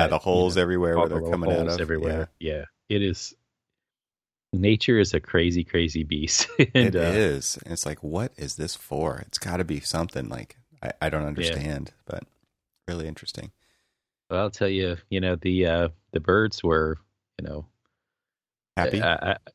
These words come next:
Speaker 1: happy. I guess, uh, this seventeen-year cycle, they, um, you know, you come out and, like, there was probably more birds that I've seen, heard, and everything else. But as,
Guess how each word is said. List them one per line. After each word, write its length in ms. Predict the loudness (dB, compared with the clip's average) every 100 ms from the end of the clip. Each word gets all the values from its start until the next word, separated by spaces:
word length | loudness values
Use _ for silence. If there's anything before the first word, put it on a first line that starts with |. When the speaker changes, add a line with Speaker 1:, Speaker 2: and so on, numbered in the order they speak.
| _
Speaker 1:
happy. 640 | -14 -6 -4 -2 -4 -6 -2
I 80 | 0
guess, 380 | 4 4 2 0
uh, 340 | 2 4 4
this 220 | 2 0
seventeen-year 640 | 2 0 0 -2 0 0 -2
cycle, 760 | 0 0 2 2 0 0 -4 -10 _
they, 580 | 0 2 0 0 -4 -6 _ _ _ _ _ -4
um, 420 | -2 -2 -4 -8 -14 _ _ _ _ _
you 100 | 0
know, 80 | 4
you 140 | 4 2
come 200 | 2 2
out 300 | 2 2 -4 _ _ _ -10
and, 520 | -4 -2 0 -2 0
like, 260 | -2 -2 -8 _ -2
there 180 | 2
was 140 | 2 0
probably 640 | -4 0 2 2 2 0
more 280 | 0 -2 -2
birds 600 | -2 -4 -4 -4 -8 -10 -16 _ _ _
that 180 | -2 0
I've 140 | 0 -6
seen, 500 | -2 2 2 0 -4 _ _ _ _ _ _ _ _ _ -10
heard, 560 | 0 4 6 4 2 -6 -18 _ _ _
and 160 | -6 -4
everything 380 | -2 -2 -2 0
else. 260 | -2 -2
But 340 | 2 4 4 0 _ _ _ _ _ -4
as, 280 | -4 -4